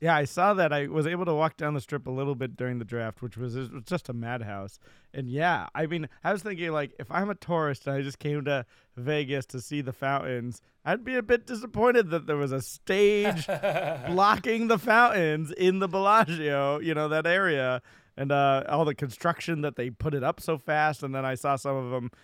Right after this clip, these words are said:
Speaker 1: taking it down, too. They were, like, blocking off part of the Las Vegas Boulevard, or just draft lane, I guess. <laughs> Uh,
Speaker 2: Yeah.
Speaker 1: and it just
Speaker 2: Now,
Speaker 1: was
Speaker 2: did you,
Speaker 1: crazy.
Speaker 2: I know you're bad at estimating, but did you happen to notice how far the stage was from where people stand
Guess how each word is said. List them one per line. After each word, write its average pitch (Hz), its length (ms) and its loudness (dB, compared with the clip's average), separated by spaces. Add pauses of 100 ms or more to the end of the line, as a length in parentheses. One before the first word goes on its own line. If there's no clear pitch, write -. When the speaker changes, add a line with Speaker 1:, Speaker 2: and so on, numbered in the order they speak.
(120)
Speaker 1:
taking 135 300 -4
it 117 120 -6
down, 147 360 0
too. 151 260 0
They 147 80 0
were, 127 80 -2
like, 117 220 -6
blocking 127 400 -8
off 131 180 -6
part 131 220 -2
of 117 40 -6
the 110 200 -10 (260)
Las 120 160 -8
Vegas 123 280 -6
Boulevard, 127 360 -6
or 113 160 -8
just 107 280 -12 (340)
draft 117 340 -6
lane, 117 300 -6
I 127 100 -4
guess. 135 380 -4 (260)
<laughs> - 240 -20
Uh, 131 260 0
Speaker 2:
Yeah. 165 360 2 (580)
Speaker 1:
and 131 100 -6
it 127 160 -6
just 156 160 -6
Speaker 2:
Now, 170 160 2
Speaker 1:
was 165 100 2
Speaker 2:
did 175 180 -4
you, 196 60 4
Speaker 1:
crazy. 202 280 6
Speaker 2:
I 165 80 2
know 180 80 -4
you're 180 140 2
bad 151 240 2
at 139 80 0
estimating, 127 560 -2
but 131 260 -6 (260)
did 139 140 -4
you 160 120 -2
happen 175 240 0
to 180 100 0
notice 147 360 -2
how 131 200 0
far 135 320 2
the 120 80 -4
stage 123 400 -4
was 131 240 0
from 123 320 -4
where 123 160 -2
people 120 340 -8
stand 120 480 -8